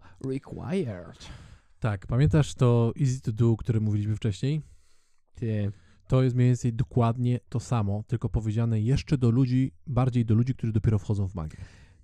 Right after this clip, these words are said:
Speaker 1: Tak, którzy wchodzą w magię od razu z tym, naj-, no chyba najlepszym tak naprawdę podejściem. Nie chce mi się niczego uczyć, y, chcę po prostu kupić coś, co będzie za mnie wykonywało całą pracę.
Speaker 2: I
Speaker 1: To jest najlepsze podejście. Zawsze.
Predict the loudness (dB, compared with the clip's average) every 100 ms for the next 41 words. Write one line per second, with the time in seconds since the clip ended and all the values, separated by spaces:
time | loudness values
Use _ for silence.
0 | -8 -6 -8 -14 0 2 2 2 0 -2
1 | -2 0 2 2 0 0 -2 2 0 0
2 | -4 -4 -4 -6 _ _ -4 -4 -4 -12
3 | -12 -4 -4 -2 -2 0 0 -2 -8 -6
4 | -4 -4 -6 -8 -4 -4 -2 -4 -4 -10
5 | -20 -20 _ -6 -4 -2 -4 -4 -8 -6
6 | -8 -6 -6 -2 -4 -4 -6 -2 -2 -2
7 | -6 -4 -6 -6 -10 -12 -10 -6 -6 0
8 | 2 4 2 -4 -4 -2 -2 -2 -6 -6
9 | -4 -4 -6 -6 -10 -8 -10 -10 -18 -20
10 | -20 -20 -20 -20 _ _ -20 _ _ -20
11 | _ -2 2 2 2 0 -4 -8 -12 -14
12 | -20 -20 _ _ _ _ _ _ _ -12
13 | -12 -12 -18